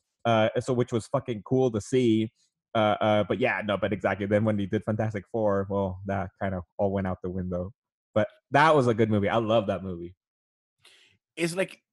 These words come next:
Speaker 2: it almost makes you wonder, like, what happened between that and that?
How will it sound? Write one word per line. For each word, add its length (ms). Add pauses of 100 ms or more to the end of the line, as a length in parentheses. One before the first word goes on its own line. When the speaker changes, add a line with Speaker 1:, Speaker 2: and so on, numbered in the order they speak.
(140)
Speaker 2:
it 120
almost 460
makes 240
you 120
wonder, 560
like, 200 (840)
what 260
happened 600 (300)
between 520
that 460
and 360
that? 340